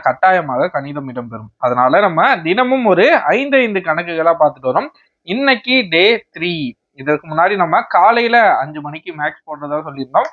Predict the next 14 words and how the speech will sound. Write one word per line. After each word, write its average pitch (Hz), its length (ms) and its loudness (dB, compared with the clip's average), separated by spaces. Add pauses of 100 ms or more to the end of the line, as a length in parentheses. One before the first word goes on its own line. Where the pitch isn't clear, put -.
(320)
But 147 120 2 (120)
அதுல 135 160 2 (260)
நிறைய 151 200 0 (100)
சிக்கல் 180 320 -6
இருக்கிறதால 151 580 2 (460)
காலையில 185 380 2 (100)
போட 156 120 0 (120)
முடியல. 139 280 0 (440)
So 175 60 -2 (200)
ஈவினிங் 285 360 0
இனிமேல் 196 380 -2
தினமும் 170 460 -2
மாலை 190 280 4 (260)
ஆறு 233 200 2